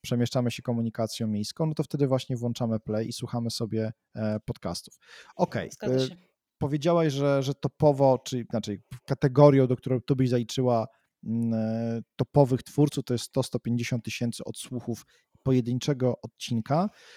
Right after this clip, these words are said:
Speaker 1: to powiedz mi, jak to można zmonetyzować? Przychodzi do ciebie taki twórca X, który mówi: Pani Marto, ch-, mam tutaj taką właśnie pulę odsłuchów na każdym odcinku,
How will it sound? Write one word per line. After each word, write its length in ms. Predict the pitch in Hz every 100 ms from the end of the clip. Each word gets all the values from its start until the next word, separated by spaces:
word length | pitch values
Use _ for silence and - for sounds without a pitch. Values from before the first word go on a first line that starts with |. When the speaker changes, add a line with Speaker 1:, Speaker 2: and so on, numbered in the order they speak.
| - -
Speaker 1:
to 80 |
powiedz 340 | - 170 170 -
mi, 140 | 143
jak 200 | 151 185
to 120 | -
można 640 | 156 143 131 135 131 127 127
zmonetyzować? 920 | 117 131 127 - 110 101 85 - - -
Przychodzi 360 | - 139 170
do 100 | 147
ciebie 240 | - 127 127
taki 480 | 123 - 123 117
twórca 580 | 110 - 151 - 156 143 - -
X, 260 | 170 - -
który 180 | 131
mówi: 540 | 127 127 117 120 117 107 - - _ -
Pani 280 | 147 139
Marto, 880 | 123 156 175 - 160 151 147 139 131 123
ch-, 260 | 131 123 117
mam 220 | 135 139
tutaj 260 | 131 123
taką 280 | 113 120 120
właśnie 460 | 110 117 - 113 110 -
pulę 260 | 131 123 95
odsłuchów 460 | 113 - 131 117
na 120 | 117
każdym 340 | 113 120 113 113
odcinku, 560 | 104 - 180 - 175